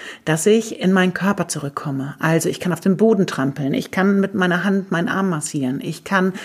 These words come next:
laut rufen, ich kann, ähm, auf der Stelle laufen,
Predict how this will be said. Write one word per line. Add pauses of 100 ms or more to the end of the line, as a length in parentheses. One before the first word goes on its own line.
(160)
laut
rufen,
ich
kann, (300)
ähm,
auf
der
Stelle
laufen,